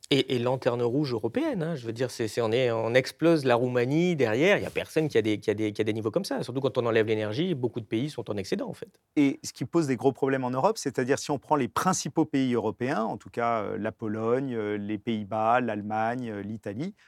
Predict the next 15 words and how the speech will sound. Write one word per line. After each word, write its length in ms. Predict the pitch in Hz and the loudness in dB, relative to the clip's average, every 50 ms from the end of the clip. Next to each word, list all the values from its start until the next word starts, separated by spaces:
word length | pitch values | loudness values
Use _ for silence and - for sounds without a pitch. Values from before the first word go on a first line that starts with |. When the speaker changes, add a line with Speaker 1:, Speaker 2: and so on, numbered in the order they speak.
| _ _ _ - | _ _ _ -2
Speaker 2:
tous 140 | - 202 | 0 0
ces 180 | - - - 139 | 2 2 2 0
pays 320 | - - 127 131 160 196 | 2 2 0 0 0 -2
sont 200 | 190 - - 135 | -4 -6 -6 -4
en 180 | 117 113 113 123 | -4 -2 0 0
excédent 460 | 143 147 - - - 127 123 143 151 | 0 -2 -2 -4 -4 -2 0 -2 -2
commercial. 520 | 147 139 120 117 110 - - 104 92 - - _ _ _ _ | -2 -2 -4 -4 -6 -8 -8 -10 -10 -12 -14 _ _ _ _
C'est-à-dire 460 | _ - - 101 120 117 127 143 - - | _ -16 -6 -4 0 2 2 2 2 2
que 220 | 135 127 127 - _ - | 0 0 0 -2 _ -4
nous 240 | 135 139 143 139 156 | 0 0 6 8 8
avons 200 | 151 147 156 156 | 8 8 6 4
des 220 | 139 135 120 120 | 4 2 2 0
intérêts 380 | 123 113 - 120 110 123 143 151 | -2 -2 -2 -2 0 0 0 0
fortement 640 | - - - - 202 196 - - - 160 147 151 147 | -2 -6 0 2 2 2 2 0 -2 0 2 2 0
divergents 640 | 143 120 123 120 120 117 95 98 104 127 143 170 | 0 -2 -4 -4 -4 -4 -4 -4 -2 -2 -4 -4